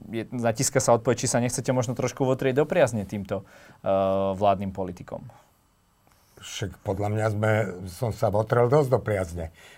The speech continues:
Speaker 2: Však tým, že som ľavicový sociálny demokrat, no tak čo mám písať ešte, že „Bože, ten je krásny“, alebo robiť anketu o najkrajšiu ministerku a najväčšieho
Speaker 1: To robila
Speaker 2: playboya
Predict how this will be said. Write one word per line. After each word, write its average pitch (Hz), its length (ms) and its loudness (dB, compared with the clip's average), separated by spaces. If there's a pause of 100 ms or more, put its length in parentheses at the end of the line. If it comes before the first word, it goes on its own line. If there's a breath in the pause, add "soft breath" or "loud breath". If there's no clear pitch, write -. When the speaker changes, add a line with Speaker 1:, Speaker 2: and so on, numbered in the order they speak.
Speaker 2:
Však - 160 -4 (120)
tým, 127 160 6
že 123 120 4
som 117 200 4
ľavicový 123 680 4
sociálny 135 560 6
demokrat, 127 680 6 (440 loud breath)
no 113 80 0
tak - 160 4
čo 131 160 8
mám 113 240 6
písať 107 280 4 (120)
ešte, - 240 -2
že 110 120 2 (600 soft breath)
„Bože, 160 400 8
ten 139 240 8
je 127 160 6
krásny“, 113 640 6
alebo 110 320 6
robiť 120 400 4 (400 loud breath)
anketu 143 480 6
o 123 80 6
najkrajšiu 135 560 6
ministerku 131 880 6 (320 loud breath)
a 117 480 4 (320)
najväčšieho 131 560 6
Speaker 1:
To - 0 -
robila 156 240 8
Speaker 2:
playboya 160 480 8